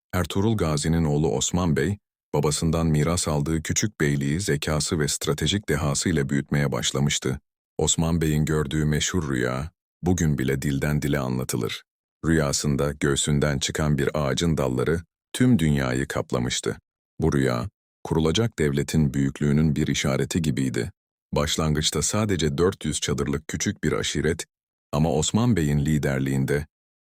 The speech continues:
bu küçük topluluk çevresindeki Bizans tekfurlarıyla akıllıca ilişkiler kurdu. Bazen diplomasi,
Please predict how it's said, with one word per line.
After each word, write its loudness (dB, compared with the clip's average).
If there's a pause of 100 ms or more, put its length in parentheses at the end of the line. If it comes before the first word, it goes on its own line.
(100)
bu 2
küçük 0
topluluk 0
çevresindeki 0
Bizans 0
tekfurlarıyla 0
akıllıca 0
ilişkiler -2
kurdu. -4 (440)
Bazen 0
diplomasi, -2